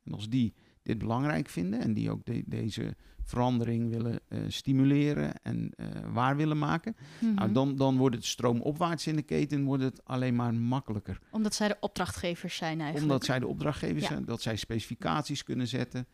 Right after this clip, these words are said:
Speaker 1: en dat zij dus veel invloed kunnen uitoefenen.
Speaker 2: Mhm.
Speaker 1: En in, in dit geval werkt dat heel erg goed. We hebben hier vandaag, ja, Jeroen als namens, eh, opdrachtgever, eh, Rijkswaterstaat, wat natuurlijk een enorme kundige en belangrijke partij is. Maar zo hebben
Speaker 2: Ja.
Speaker 1: we,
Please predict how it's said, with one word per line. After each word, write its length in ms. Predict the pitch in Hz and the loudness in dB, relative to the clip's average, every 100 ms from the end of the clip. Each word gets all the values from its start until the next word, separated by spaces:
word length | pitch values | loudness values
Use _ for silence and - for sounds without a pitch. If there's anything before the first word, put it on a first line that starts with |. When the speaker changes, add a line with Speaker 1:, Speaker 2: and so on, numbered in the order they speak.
| _ _ | _ _
Speaker 1:
en 100 | - | -4
dat 120 | 123 | -4
zij 240 | - 113 123 | -2 -4 -2
dus 240 | 131 113 | -2 -2
veel 300 | - 131 110 | 0 0 0
invloed 420 | - 151 120 113 | 2 2 4 2
kunnen 240 | - 110 - | 2 -2 0
uitoefenen. 640 | 110 110 101 98 151 214 - _ 240 | -4 -4 -6 -4 -2 -2 -4 _ -2
Speaker 2:
Mhm. 340 | 214 196 196 | 0 0 0
Speaker 1:
En 340 | 131 127 127 - | 2 4 2 2
in, 340 | 139 123 120 | 0 2 0
in 140 | 120 127 | 0 2
dit 140 | 143 | 0
geval 240 | - 139 | 2 2
werkt 200 | 127 175 | 2 2
dat 120 | 135 107 | 2 2
heel 180 | 110 | 2
erg 180 | 104 107 | 0 -4
goed. 200 | - 117 | -4 -4
We 40 | 117 | -2
hebben 180 | 117 120 | 0 0
hier 80 | 110 | 0
vandaag, 340 | 117 117 104 | -2 -4 -6
ja, 160 | 120 107 - | -6 -6 -6
Jeroen 520 | 120 120 117 123 165 | -6 0 2 2 2
als 320 | 156 127 123 - | 2 0 -4 -2
namens, 400 | 131 131 123 - | 0 0 0 -2
eh, 220 | - 107 104 | -4 -4 -4
opdrachtgever, 920 | - 139 143 - - 139 123 117 113 - | -2 0 0 0 0 2 2 0 -2 -4
eh, 120 | - 104 | -6 -6
Rijkswaterstaat, 880 | 101 107 101 110 131 156 - 160 | -4 -4 -2 -2 -2 -2 -2 -2
wat 100 | 147 | 0
natuurlijk 320 | 120 120 117 113 | -2 -2 -2 0
een 60 | |
enorme 440 | 117 127 127 123 - - - - - _ | 4 4 6 4 0 -8 -20 -20 -20 _
kundige 400 | 143 127 120 117 | 4 6 4 2
en 240 | 117 117 | 2 2
belangrijke 420 | 117 117 110 - | 2 0 -2 -6
partij 320 | - - - | -10 -8 -6
is. 240 | - 185 170 | -2 -4 0
Maar 140 | - | 2
zo 160 | 123 131 | 6 8
hebben 220 | 123 117 | 6 4
Speaker 2:
Ja. 100 | |
Speaker 1:
we, 60 | 165 | 2